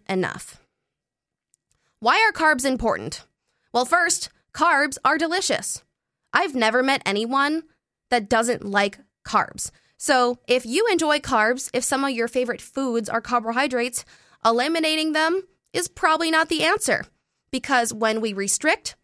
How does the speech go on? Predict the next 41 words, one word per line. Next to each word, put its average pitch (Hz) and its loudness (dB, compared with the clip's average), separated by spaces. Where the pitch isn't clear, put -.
we 240 -2
binge, - -4
we 220 -4
overindulge. 214 0
We 285 0
want 349 2
things 311 0
that 240 -2
we 240 -4
can't 220 -2
have. 190 -4
So 226 2
if 214 -6
you 339 0
love 370 2
carbs, 311 2
cutting 311 0
them 285 0
out, 262 2
probably 254 0
not 294 2
ideal. 233 0
If 240 -2
anything, 269 0
I 226 0
would 247 0
say 285 0
portion 370 0
them 190 -2
out. 135 -2
Some 294 0
of 302 2
my 269 4
clients 233 0
or 214 -2
people 226 -4
I 208 0
know 202 0
have 208 -6
told 208 -4
me, 202 -2